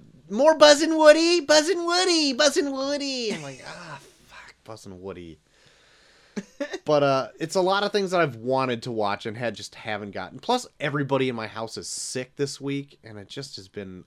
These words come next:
Speaker 1: a piece of shit.
Speaker 2: Fun!
Speaker 1: Yeah. That, I've probably been to the doctor every day this week.
Speaker 2: My God.
Speaker 1: <laughs> It's been a bit of a chore. <sighs> And I still have another doctor visit tomorrow.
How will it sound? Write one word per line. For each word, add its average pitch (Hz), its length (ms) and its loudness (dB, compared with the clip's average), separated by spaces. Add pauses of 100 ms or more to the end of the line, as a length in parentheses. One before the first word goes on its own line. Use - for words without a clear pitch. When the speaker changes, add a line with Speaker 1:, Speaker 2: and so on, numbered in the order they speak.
Speaker 1:
a 87 80 -20
piece - 480 -18
of 67 180 -20
shit. - 440 -8 (180)
Speaker 2:
Fun! 151 320 -4
Speaker 1:
Yeah. 98 320 -8 (400)
That, 147 240 -6 (160)
I've 220 240 2
probably 202 320 -4
been 156 200 -4
to 151 40 -4
the 139 100 -2
doctor 107 640 -6
every 107 360 -8
day 92 260 -8
this 87 240 -14
week. 80 320 -20
Speaker 2:
My 151 320 -16
God. 127 460 -16 (200)
Speaker 1:
<laughs> - 260 -14
It's - 260 -10
been 190 340 4
a 165 100 2
bit 143 440 0
of 165 80 -2
a 160 80 -2
chore. 101 640 -8 (420)
<sighs> - 580 -14
And 127 100 -6
I 143 60 0
still 214 300 2
have 202 80 4
another 190 320 2
doctor 170 340 0
visit 147 380 -4
tomorrow. 107 880 -6